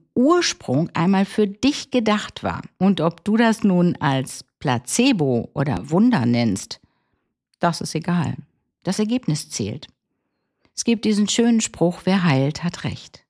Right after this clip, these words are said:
Und diese Aufrichtungen sind immer von Erfolg gekrönt. Und warum kann ich das sagen?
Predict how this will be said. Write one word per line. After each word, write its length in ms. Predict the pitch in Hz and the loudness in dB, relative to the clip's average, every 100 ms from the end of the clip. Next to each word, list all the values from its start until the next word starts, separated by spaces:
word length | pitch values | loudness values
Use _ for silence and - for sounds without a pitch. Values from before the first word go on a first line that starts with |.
| - | 0
Und 120 | 202 | 2
diese 220 | 233 240 | 4 4
Aufrichtungen 880 | 170 269 - 185 - 175 185 202 196 - | 4 2 0 -2 0 0 2 0 -2 -10
sind 580 | 170 160 139 143 - - _ - | -4 0 2 0 -4 -8 _ -2
immer 380 | 170 175 190 202 | 2 2 2 -2
von 260 | - 208 | -2 0
Erfolg 420 | 180 208 214 214 - _ | 0 0 0 -2 -6 _
gekrönt. 600 | 139 - - - - - _ _ _ _ _ - | -6 -6 -6 -4 -6 -10 _ _ _ _ _ -4
Und 100 | 156 | 0
warum 300 | 147 160 160 | 2 2 0
kann 180 | - 175 | 0 0
ich 180 | 180 - | 0 -2
das 280 | 175 - | -2 -2
sagen? 480 | - 110 135 190 233 | -4 -2 0 0 -2